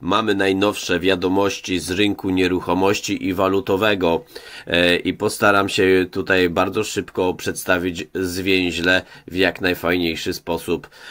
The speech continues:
e, aby było to dobrze zrozumiane. Informacje są bardzo ważne, bo jesteśmy w, naprawdę w krytycznym momencie, jeżeli chodzi o rynek nieruchomości, ale też rynek walutowy.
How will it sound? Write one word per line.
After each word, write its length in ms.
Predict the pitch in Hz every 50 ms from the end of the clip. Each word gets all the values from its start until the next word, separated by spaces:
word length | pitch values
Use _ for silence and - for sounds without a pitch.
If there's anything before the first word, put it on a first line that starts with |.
| - -
e, 440 | - 80 82 85 85 82 82 80 - -
aby 260 | - 82 87 87 92
było 260 | 87 90 92 90 90
to 160 | 85 - 87 85
dobrze 400 | 82 85 78 73 73 82 85 78
zrozumiane. 680 | 76 87 90 80 87 92 95 104 95 90 90 87 78 - - - - - - -
Informacje 500 | - 143 160 160 160 160 151 151 160 160
są 180 | - 156 143
bardzo 280 | 139 143 143 127 139 131
ważne, 380 | 120 139 127 120 120 117 104
bo 100 | 90 98
jesteśmy 720 | 95 95 90 - - 95 92 - - 95 92 90 90 90 87
w, 120 | 82 - -
naprawdę 560 | 95 90 87 - 92 95 90 85 90 95 87
w 80 | -
krytycznym 640 | - - 92 78 - 98 90 - - 92 87 90 92 - -
momencie, 560 | - 90 90 90 90 90 90 90 87 - 92
jeżeli 320 | 87 87 80 87 85 87 82
chodzi 420 | - - 95 87 85 90 - -
o 340 | - 80 85 85 85 85 87
rynek 340 | 87 87 87 85 78 - -
nieruchomości, 720 | 90 85 87 82 - 101 104 131 170 170 147 - - 85
ale 240 | - - 87 92 92
też 260 | - 107 101 95 -
rynek 380 | 95 - 92 92 98 95 87 90
walutowy. 580 | 95 95 101 107 107 - 135 123 110 110 104